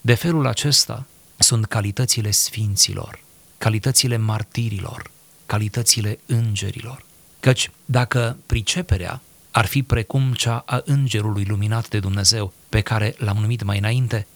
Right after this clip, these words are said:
ar refuza închinarea din partea omului și l-ar sfătui pe cel ce îi se închină să se închine mai degrabă lui Dumnezeu.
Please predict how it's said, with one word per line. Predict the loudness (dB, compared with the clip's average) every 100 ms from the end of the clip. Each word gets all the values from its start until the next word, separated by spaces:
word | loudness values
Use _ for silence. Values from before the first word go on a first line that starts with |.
| _ -2
ar | 0 2
refuza | -2 -2 0 0 2
închinarea | -2 -2 -2 -2 -2 -2
din | -2 -2
partea | -4 -2 0
omului | 0 0 -2 -4 -6 -8
și | -2 0 0
l-ar | 0 0 2
sfătui | 0 0 -4 -2 -2 0
pe | -2
cel | 0 -2 -2
ce | -2 -2
îi | 0
se | 0
închină | 0 -2 -2 -2 -4 -10 -8
să | 0 2
se | 2 0
închine | -4 -2
mai | 0 0
degrabă | -2 -2 -2 0
lui | -2
Dumnezeu. | 0 0 0 0 -2 -8